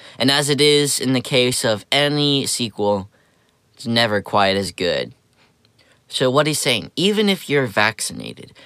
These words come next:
you need to stay inside, even, especially if you're not vaccinated. Um, but if you're vaccinated, you still need to wear a mask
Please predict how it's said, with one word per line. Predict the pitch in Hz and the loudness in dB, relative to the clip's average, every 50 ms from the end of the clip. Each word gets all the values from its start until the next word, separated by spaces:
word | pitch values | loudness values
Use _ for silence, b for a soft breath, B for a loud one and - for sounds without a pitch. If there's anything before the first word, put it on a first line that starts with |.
| B B B B | B B B B
you | - - 123 131 | -4 -2 0 2
need | 135 131 131 127 127 127 127 117 - - - | 2 2 2 2 2 2 0 -2 -4 -8 -10
to | - - 127 120 113 113 107 | -8 -4 -4 -2 -2 -2 -4
stay | - - - - - 117 113 110 110 | -4 -4 -4 -2 -2 0 0 0 -2
inside, | 104 101 101 - 107 80 82 80 - - - | -4 -6 -6 -6 -4 -4 -4 -4 -6 -6 -4
even, | - 143 147 139 147 139 120 B B B B B | -2 0 0 0 -2 -6 -8 B B B B B
especially | - - - 147 170 202 202 - 110 90 82 82 92 | -6 -2 0 2 2 2 0 -2 -2 -4 -6 -6 -8
if | 92 - - | -8 -10 -14
you're | - 69 | -12 -6
not | 98 120 131 117 - | -2 -2 -2 -2 -2
vaccinated. | 98 92 95 - - - - B B B B - | -6 -6 -6 -8 -12 -12 -14 B B B B -6
Um, | - 104 110 107 101 98 92 87 98 110 - - _ _ | -2 0 0 2 2 0 0 -2 -6 -8 -12 -18 _ _
but | - - 98 - - 113 113 | -14 -14 -14 -8 -4 -2 -2
if | 117 113 - | -2 -2 -4
you're | 117 110 | -4 -2
vaccinated, | 104 113 117 139 147 - - 120 98 92 95 95 | 0 2 2 2 0 -2 -4 -4 -4 -4 -4 -4
you | 104 | -4
still | 104 - - 131 123 | -4 0 0 0 0
need | 123 131 123 120 | 2 0 -2 -2
to | 120 107 | -2 0
wear | 107 117 120 123 113 | 2 4 4 4 4
a | 107 | 2
mask | 101 110 117 120 113 107 104 - - | 2 2 2 4 2 2 0 -4 -10